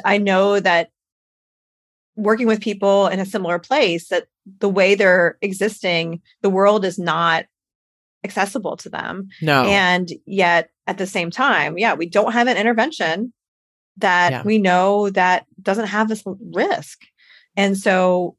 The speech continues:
Speaker 1: we need to find a way to help people to, like, access what they need and to feel, like, at home in their body and feel safe there.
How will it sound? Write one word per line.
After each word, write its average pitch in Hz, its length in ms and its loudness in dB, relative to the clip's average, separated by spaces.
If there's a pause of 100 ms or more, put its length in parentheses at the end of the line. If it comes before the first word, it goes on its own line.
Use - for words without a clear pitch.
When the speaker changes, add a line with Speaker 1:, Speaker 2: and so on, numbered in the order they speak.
Speaker 1:
we 196 180 2
need 190 340 0
to 196 280 -6
find 170 300 -2
a 180 60 -4
way 160 500 -2
to 165 280 -6
help 170 280 -4
people 170 460 -4
to, 175 140 -10
like, 160 300 -2 (920)
access 190 340 -2
what 226 140 0
they 240 140 2
need 185 520 -4
and 185 540 0
to 214 140 -6
feel, 226 840 -4
like, 185 160 -2
at 202 140 0
home 196 220 -2
in 202 80 -2
their 180 100 -2
body 170 340 -4
and 190 160 -12
feel 170 140 -10
safe 196 300 -12
there. 180 280 -10